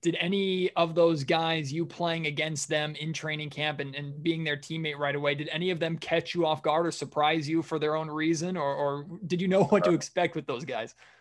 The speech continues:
Speaker 2: Yeah, so I've watched all of them play. Um, watching Fox in person, he's a lot, he's a lot quicker in person. So that was, like, pretty cool to watch. And then watching Buddy, a knockdown shooter,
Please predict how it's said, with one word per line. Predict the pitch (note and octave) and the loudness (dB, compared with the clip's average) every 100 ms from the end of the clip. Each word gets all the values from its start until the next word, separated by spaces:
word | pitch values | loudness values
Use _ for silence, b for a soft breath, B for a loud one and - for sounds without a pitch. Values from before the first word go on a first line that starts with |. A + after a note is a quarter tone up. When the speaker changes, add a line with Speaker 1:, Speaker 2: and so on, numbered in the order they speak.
| b b b b _ | b b b b _
Speaker 2:
Yeah, | - A#2+ C3 F#2+ F2 | 4 8 10 8 4
so | - A#2+ | 4 6
I've | B2+ B2+ | 6 4
watched | G#2 G#2+ G2+ F#2 | 4 4 4 2
all | F#2+ F#2 | 2 0
of | |
them | F2 E2 | -6 -8
play. | F#2 F2 D#2+ - _ _ _ - | -2 -2 -2 -10 _ _ _ -10
Um, | F2 E2 D#2 D2+ _ | -8 -6 -8 -12 _
watching | F#2+ G#2 G#2 G#2 | 4 4 6 2
Fox | - G2+ - | 6 4 4
in | F#2+ | -4
person, | F#2 F#2+ F#2 F2 E2+ | 0 2 2 -4 -6
he's | G2+ | -4
a | F#2 | 0
lot, | F2+ F2+ E2 - _ - | 2 2 0 -6 _ -14
he's | G2 | -8
a | F#2 | -2
lot | F2 E2 | -2 -2
quicker | - F#2 - E2+ - b b b - | -2 -4 -4 -8 -10 b b b -8
in | F#2 | -6
person. | - F#2 F2+ F2+ E2 | 2 2 2 -4 -2
So | F2 E2+ | 0 2
that | F2+ F#2+ | 4 4
was, | F2 F2 E2 D#2+ | 4 -2 -4 -4
like, | D#2+ D#2+ D2+ - _ _ _ _ _ _ - | -2 0 -2 -10 _ _ _ _ _ _ 0
pretty | A#2 G2+ | 2 2
cool | - G2+ | 0 0
to | F#2+ | 2
watch. | F2 E2 E2+ - | 4 2 2 -2
And | G2 | -2
then | F#2 F2+ | 0 4
watching | G2 G2+ F2+ | 4 4 0
Buddy, | F2 G2 F2+ E2+ b b b b b _ G#2+ | 4 4 4 -2 b b b b b _ -4
a | F#2 | 0
knockdown | G#2 F#2+ F#2 F#2 F2+ | 2 2 2 2 2
shooter, | F#2 G2 F#2 E2+ E2 | -2 -4 -4 -4 -6